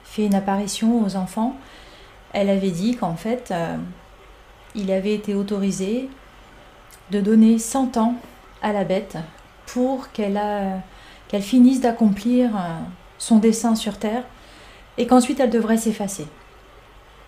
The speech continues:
Actuellement, il y a beaucoup de belles âmes qui, euh,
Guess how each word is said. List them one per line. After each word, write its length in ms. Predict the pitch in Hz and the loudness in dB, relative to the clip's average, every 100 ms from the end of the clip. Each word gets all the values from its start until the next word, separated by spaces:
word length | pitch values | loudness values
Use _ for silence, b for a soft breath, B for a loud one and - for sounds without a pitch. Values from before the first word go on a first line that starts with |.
| - - - - - - - - - - - | -20 -20 -20 -20 -20 -20 -20 -20 -20 -20 -8
Actuellement, 640 | 208 196 320 277 208 202 262 - - - B B B B - - - - - - | -8 -2 2 4 4 2 -4 -8 -20 -20 B B B B -20 -20 -20 -20 -20 -2
il 220 | 226 226 | 4 6
y 100 | 233 | 6
a 260 | 233 254 277 311 302 B B B B B - - | 6 2 -2 -4 -8 B B B B B -20 -6
beaucoup 460 | 190 277 277 277 277 - - - - - - - - - - - | -4 -4 -4 -6 -6 -10 -20 -20 -20 -20 -20 -20 -20 -20 -20 -10
de 120 | 185 | -4
belles 340 | 190 226 240 226 | 0 2 2 2
âmes 300 | 220 240 170 165 - - B B B B B B B - - | 2 0 0 -8 -20 -20 B B B B B B B -20 -20
qui, 500 | - 269 285 302 294 - - | -8 -2 0 0 -2 -8 -4
euh, 540 | 208 190 190 190 196 | -2 0 -2 -4 -6